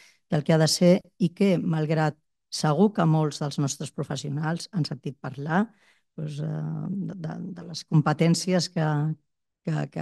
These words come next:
es, es posa al llibre, el que permet, eh, el llibre és que tothom les entengui en un mateix sentit, que tothom tingui una eina per practicar-les en un mateix sentit i, i en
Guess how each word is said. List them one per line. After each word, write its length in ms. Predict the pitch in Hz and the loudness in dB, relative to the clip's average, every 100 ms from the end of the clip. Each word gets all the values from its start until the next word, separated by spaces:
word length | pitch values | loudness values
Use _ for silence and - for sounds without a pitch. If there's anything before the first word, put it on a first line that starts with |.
| 151 | -6
es, 140 | - - _ _ | -6 -10 _ _
es 100 | - | -14
posa 260 | 156 - 156 | -8 -4 0
al 100 | 160 | 2
llibre, 340 | 180 170 196 - _ _ _ _ _ - | 2 4 2 0 _ _ _ _ _ 0
el 220 | 165 165 | 0 2
que 180 | - 170 170 _ - | 2 2 2 _ -2
permet, 640 | 143 143 170 214 208 - - | -2 2 4 4 2 -4 -6
eh, 580 | 151 147 147 - - | -2 -2 -4 -6 -10
el 120 | 139 156 | -8 -2
llibre 340 | 180 170 190 170 | 0 0 0 2
és 280 | 170 175 - _ _ _ _ _ | 0 -2 -8 _ _ _ _ _
que 100 | 170 160 | 0 0
tothom 380 | 165 - 190 196 | 0 2 4 4
les 140 | 190 | 2
entengui 480 | 151 - 165 160 151 | 0 2 0 2 2
en 60 | 147 | 2
un 80 | 143 | 0
mateix 300 | 143 135 - | -4 -8 -6
sentit, 420 | 139 165 202 208 | -6 0 0 0
que 140 | 156 147 - | -4 -4 -6
tothom 400 | 147 - 165 165 175 | -8 -2 0 0 0
tingui 240 | 170 160 | -2 2
una 300 | 165 151 147 | 2 2 2
eina 380 | 165 190 165 143 | 2 2 2 0
per 160 | - 131 | -4 -8
practicar-les 840 | - 139 - 139 156 170 160 147 147 | -8 -12 -8 -6 -4 -2 -2 -4 -2
en 80 | |
un 60 | 147 | -2
mateix 240 | 156 151 - | -2 -4 -2
sentit 460 | 147 143 175 180 - _ _ _ _ - | -2 2 0 0 -6 _ _ _ _ -2
i, 500 | 165 156 156 - 160 | 2 2 0 -2 -4
i 60 | |
en 80 | 151 | -4